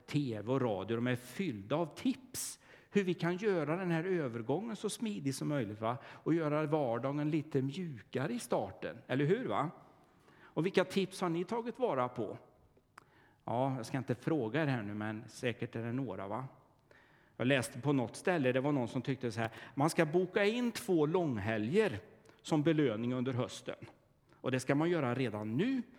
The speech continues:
för då känns inte tiden fram till jul så lång. Eller hur? Det var en bra idé. Så gör det. Det är bra, va? Dygnsrytmen är ju viktig också. Jag förstår inte detta. Det blir så sena kvällar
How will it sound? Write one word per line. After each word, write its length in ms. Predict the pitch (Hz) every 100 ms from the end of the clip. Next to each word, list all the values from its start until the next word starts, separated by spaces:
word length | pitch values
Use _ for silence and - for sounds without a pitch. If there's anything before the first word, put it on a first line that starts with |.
| - - _
för 160 | -
då 100 | 156
känns 340 | 160 170 143 -
inte 200 | 143 143
tiden 360 | - 131 120
fram 220 | 120 120 110
till 160 | - 107
jul 180 | 104
så 160 | 110 117
lång. 280 | 101 - 120 - -
Eller 160 | 117
hur? 80 | 170
Det 380 | 269 - - -
var 20 |
en 140 | 247 302
bra 200 | 247 143
idé. 260 | 127 78 - - _ - - -
Så 120 | 190
gör 200 | 185 254
det. 180 | 127 107 - - - _
Det 80 | -
är 60 | 202
bra, 180 | 165
va? 200 | 117 175 202 - - - - - - -
Dygnsrytmen 920 | - 202 254 185 143 180 165 180 254 262
är 40 |
ju 80 | 208
viktig 340 | 196 - 156
också. 300 | 123 - 117 - -
Jag 140 | 139
förstår 560 | - 196 - 190 220 208
inte 220 | 190 165
detta. 240 | 160 -
Det 100 | 151
blir 140 | 151 170
så 200 | 170 160
sena 520 | - - 220 143 127
kvällar 640 | 135 185 180 120 147 139